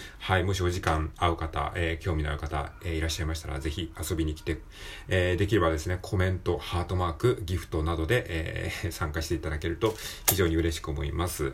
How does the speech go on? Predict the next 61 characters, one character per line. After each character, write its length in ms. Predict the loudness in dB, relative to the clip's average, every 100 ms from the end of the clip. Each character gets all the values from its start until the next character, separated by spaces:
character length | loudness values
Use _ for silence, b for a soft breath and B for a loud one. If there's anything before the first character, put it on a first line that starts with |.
| -6
は 380 | -10 -4 2 2
い。 100 | 2 -8 B B B B 0
よ 80 | 0
ろ 60 |
し 40 | 2
く 60 |
お 40 | 0
願 100 | 0
い 20 |
し 80 | 0
ま 80 |
す。 220 | -2 -2 -10 B B B B
は 160 | 0 2
い。 60 | 4
ゲ 100 | 4
ス 120 | 6
ト 80 | 4
は 120 | 4
ケ 140 | 4 4
セ 120 | 4
ラ 100 | 2
さ 120 | 0
ん 60 | -4
で 80 |
す 80 | 0
ね。 240 | 2 2 2
え 200 | 0 0
ー、 20 |
ケ 80 | 0
セ 140 | 0
ラ 140 | 0 -2
さ 260 | -2 -4
ん 260 | -2 -4 -4 -8 -12 -16 -16 0
と、 200 | 2 2
え 200 | 0 -2
ー、 40 | -2
一 60 |
緒 80 | -2
に 80 | -2
コ 140 | -2
ラ 80 | -2
ボ 100 | -2
ト 140 | -4
ー 40 | -6
ク 120 | -2
を 80 | 0
し 140 | 0
ま 100 | -2
す。 200 | -4 -6 -10 B B B 2
で、 260 | 4 4
え 40 | 2
っ 80 | 4
と、 100 | 4
十 260 | 4 4
六 300 | 4 8 6
時 160 | 6 2
か 160 | 2
ら 140 | 4 2
で 100 | 0
す 80 | 0
ね、 240 | 0 2